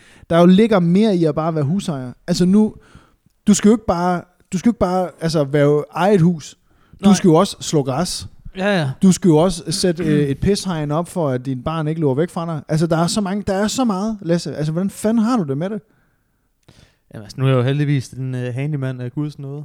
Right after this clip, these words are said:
Speaker 2: så, øh, jeg har da i hvert fald, øh, boret et hul eller to.
Speaker 1: Du er da i hvert fald
Speaker 2: Mhm.
Speaker 1: god til at sørge for, at der kommer statister, der møder op på en, øh,
Speaker 2: Ja.
Speaker 1: til et shoot.
Speaker 2: Jeg er god til
Speaker 1: Det er det,
Speaker 2: at,
Speaker 1: du kan.
Speaker 2: jeg er god til at løfte ting.
Speaker 1: Øh.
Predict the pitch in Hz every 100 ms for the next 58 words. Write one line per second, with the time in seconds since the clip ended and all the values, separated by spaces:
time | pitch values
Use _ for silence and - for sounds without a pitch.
0 | 139 - 131 123 120 120 123 123 _ _
1 | _ _ _ _ _ - - 117 107 123
2 | 123 135 127 123 117 113 113 _ _ _
3 | _ _ _ _ _ _ _ _ _ _
4 | _ _ _ _ _ _ _ _ _ _
5 | _ - 160 170 160 151 151 160 190 175
6 | 143 135 190 135 131 - - - - _
7 | _ _ _ - 156 156 156 190 175 196
8 | 180 202 156 160 147 123 151 147 139 131
9 | 135 135 139 - 170 - 117 113 120 120
10 | 131 - 120 107 107 104 104 110 123 117
11 | - 131 143 143 185 156 175 170 165 143
12 | 123 147 156 180 160 147 165 - - -
13 | 139 120 - _ _ _ _ _ _ _
14 | _ -